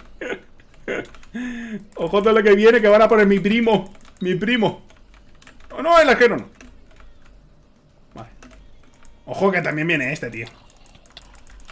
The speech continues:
Un toque estoy muerto, ¿eh? ¡Buah! Un arquero me ha matado, chaval. He visto la flecha venir y darme en el ojete. ¡Buah! Nah, tío, pues vamos corriendo, ¿eh? ¡LOL! ¿Sí, LOL? <laughs> No, no, hostia, me matan, tío.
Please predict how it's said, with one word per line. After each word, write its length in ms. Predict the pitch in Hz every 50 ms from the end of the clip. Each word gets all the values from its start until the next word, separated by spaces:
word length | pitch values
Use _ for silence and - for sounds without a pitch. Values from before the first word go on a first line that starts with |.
| - - - - - - - - - - - - - -
Un 160 | 165 180 180
toque 160 | 208 214 233
estoy 160 | 208 - 170
muerto, 320 | 151 139 123 120 - 110 113
¿eh? 100 | - - - - - - - - _ _ _ _ - - _ _ -
¡Buah! 400 | 139 139 160 202 226 220 - 175
Un 160 | 185 190 180
arquero 340 | 151 147 151 - 175 190 180
me 80 | 190 190
ha 40 |
matado, 300 | 175 135 127 139 135 131
chaval. 300 | 123 - 123 120 120 117
He 60 | 135 151
visto 200 | 165 - 214 202
la 140 | 190 165
flecha 280 | 175 180 180 185 208 202
venir 280 | 196 185 190 202 202 208
y 60 | 196
darme 260 | 185 185 196 208 208
en 100 | 202 185
el 80 | 165 147
ojete. 400 | - - - - - 120 - - _ _ _ _ _ _ _ - - - - _ _ _
¡Buah! 500 | - 120 113 117 127 127 135 151 - - - - _ _ _ _ _ _ _ _ _ _ _ _ _ _ _ _ _ _ _ - - - - - - -
Nah, 120 | 175 185
tío, 180 | 185 240 254 196
pues 140 | 185 160
vamos 220 | 180 202 240 254 -
corriendo, 440 | - 214 190 180 202 226 220 175 143
¿eh? 240 | 135 175 285 381 330
¡LOL! 480 | - - 151 160 180 214 208 170 143
¿Sí, 180 | - - 196 180
LOL? 320 | 151 147 170 208 254 415 466
<laughs> 40 | - - - - 392 359 - - - - - 480 - - 392 392
No, 140 | 359 370 359
no, 200 | 359 370 370 370
hostia, 180 | 370 370 330 330
me 100 | 285 277
matan, 400 | 285 269 262 233 208 196 185 185
tío. 220 | 202 202 202 240